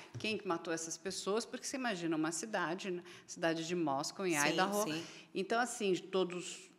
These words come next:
Speaker 1: muito jovens, né? Universitários. Aquilo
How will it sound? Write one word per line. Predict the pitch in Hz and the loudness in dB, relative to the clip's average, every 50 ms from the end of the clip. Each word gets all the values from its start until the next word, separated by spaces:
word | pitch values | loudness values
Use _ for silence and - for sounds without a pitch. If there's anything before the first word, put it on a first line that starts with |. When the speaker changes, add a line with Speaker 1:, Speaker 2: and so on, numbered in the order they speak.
| _ - | _ 0
Speaker 1:
muito | 160 170 180 202 247 285 277 269 220 | 2 4 4 4 4 4 2 2 0
jovens, | 180 185 175 165 165 180 190 226 254 294 285 - - - - - - _ _ - | 2 4 8 8 8 8 8 4 0 0 -2 -2 -6 -8 -10 -16 -20 _ _ -6
né? | 165 160 160 185 214 | -4 -2 -2 0 0
Universitários. | 220 190 190 220 247 226 208 - - - - 160 156 151 151 160 180 220 240 - - - - - - - - - - _ | 2 2 2 2 2 2 0 -2 -2 -4 -4 -4 -2 0 -2 -2 -2 -4 -6 -8 -10 -14 -16 -20 -20 -20 -20 -20 -12 _
Aquilo | - 294 - - - 170 156 160 185 240 285 294 262 233 196 | -6 -6 -6 -4 -2 0 0 0 0 0 -2 -4 -4 -8 -12